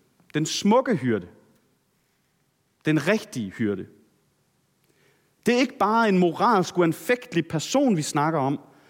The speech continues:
Det er en person, der gør ting, som er skønne, som er forbilledlige. Så hvad er det ved hyrdebilledet, som gør Jesus forbilledlig? Hvor er han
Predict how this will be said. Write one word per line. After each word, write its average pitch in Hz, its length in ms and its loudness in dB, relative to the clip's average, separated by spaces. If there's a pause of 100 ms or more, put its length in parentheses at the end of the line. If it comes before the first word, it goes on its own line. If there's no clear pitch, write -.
(240)
Det 180 60 4
er 196 40 4
en 196 40 2
person, 226 460 0
der 180 80 0 (140)
gør 226 240 2
ting, 190 340 0 (560)
som 160 180 -2
er 156 60 2
skønne, 202 640 0 (580)
som 165 260 0
er 156 160 0 (300)
forbilledlige. 165 1160 -2 (1160)
Så - 160 0
hvad 226 340 2
er 208 140 4
det 208 200 2 (760)
ved 170 120 4
hyrdebilledet, 170 720 0
som 151 220 -2
gør 160 600 -2
Jesus 156 460 0
forbilledlig? 135 540 0
Hvor 214 280 2
er 202 120 2
han 196 240 2